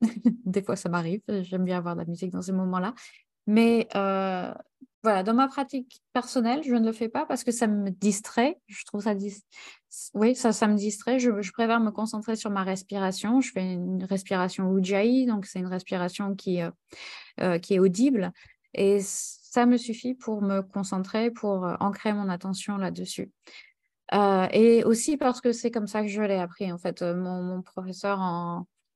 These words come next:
en, en Inde me disait, « Non, non, euh, on uti-, on n'écoute pas de musique, euh, c'est, c'est, voilà, c'est une distraction, on ne,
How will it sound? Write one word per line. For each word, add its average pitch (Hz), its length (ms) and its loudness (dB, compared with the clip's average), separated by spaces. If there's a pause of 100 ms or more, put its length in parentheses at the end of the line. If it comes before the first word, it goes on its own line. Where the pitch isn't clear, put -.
(500)
en, 185 300 4
en 196 180 4
Inde 226 400 4
me 170 80 -4
disait, « 170 280 -2
Non, 214 200 8
non, 220 380 4
euh, - 480 -8 (140)
on 202 260 -4
uti-, 190 380 -2
on 185 60 -4
n'écoute 214 340 0
pas 208 120 2
de 214 60 0
musique, 208 600 -4
euh, 170 580 -2
c'est, 185 240 -8
c'est, 185 180 -8
voilà, 170 220 -6
c'est 196 160 -4
une 196 60 4
distraction, 208 600 0
on 214 80 2
ne, 185 260 0